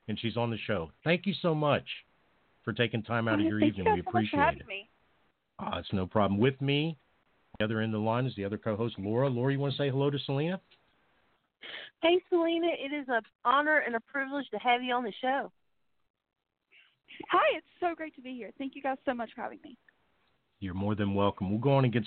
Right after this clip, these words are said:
Speaker 1: started. You know, Selena, all too often wrestling fans can be exceptionally critical, especially to those that are new in the business and new in the ring. How do you deal, how do you deal with criticisms like that?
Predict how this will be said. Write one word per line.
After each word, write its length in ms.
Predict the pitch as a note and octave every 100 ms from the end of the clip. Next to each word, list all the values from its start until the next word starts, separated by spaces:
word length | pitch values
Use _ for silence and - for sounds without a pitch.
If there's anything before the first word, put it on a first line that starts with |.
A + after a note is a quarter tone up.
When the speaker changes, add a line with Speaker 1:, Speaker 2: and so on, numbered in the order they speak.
| -
Speaker 1:
started. 380 | B2 B2 G#2+ - - - - -
You 80 | C#3
know, 120 | C#3+ C#3
Selena, 300 | D3 C#3+ C3+ -
all 220 | C3 D3+
too 240 | - F3+
often 560 | B2 A#2 A#2 - A2 G2+
wrestling 440 | G#2+ A2+ B2+ A2 G#2+
fans 400 | A2 G#2+ G#2 G2 - -
can 160 | G#2
be 320 | G#2 G2+ G2+ -
exceptionally 760 | G2+ - - A#2 - A#2+ A2 G#2+
critical, 600 | - A#2 G2+ G2 F2+ F#2
especially 680 | - B2+ B2+ B2+ B2 G#2+ G#2 _ _ _
to 80 | C3+
those 260 | A#2 A#2 G#2+
that 120 | G2+
are 60 | G2+
new 260 | A2+ C3+
in 100 | C#3
the 60 | A2+
business 480 | F2 G2 F#2+ G#2 G2+
and 140 | G#2
new 200 | G#2+ A#2+
in 100 | A2+
the 80 | G2+
ring. 400 | G2 A2+ A#2 G#2 - _ _ - -
How 180 | G#3 B3+
do 60 |
you 160 | C4 F#3
deal, 560 | G#2+ A#2 A2+ B2 D3 - _ _
how 160 | F#3 G3
do 60 |
you 120 | D#3
deal 220 | A2+ A#2+ A#2+
with 180 | G#2
criticisms 720 | - B2+ A#2+ - A#2 G#2 A2 -
like 240 | A2 G#2+ -
that? 340 | G#2+ A2 A#2+